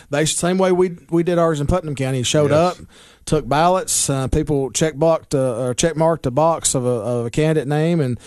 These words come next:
Speaker 1: whoever got the most votes represented that party
Speaker 2: Right,
Speaker 1: at the
Speaker 2: right,
Speaker 1: election in
Speaker 2: right.
Speaker 1: August. So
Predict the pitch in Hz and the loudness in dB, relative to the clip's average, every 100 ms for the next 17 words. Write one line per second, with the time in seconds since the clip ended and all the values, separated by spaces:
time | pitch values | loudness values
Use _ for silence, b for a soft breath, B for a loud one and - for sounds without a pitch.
0 | B B 143 151 143 139 151 - 143 151 | B B 0 2 2 0 -2 0 0 0
1 | - 165 160 135 151 151 135 147 131 156 | 0 -2 -2 -2 -2 0 -2 -2 -2 -2
2 | - 165 139 110 101 110 - - 104 131 | 0 0 0 -2 -6 -8 -12 -8 -4 -2
3 | 135 175 - 139 143 175 175 113 - 151 | 0 0 -2 -2 0 -2 -2 -4 -2 0
4 | 139 | 0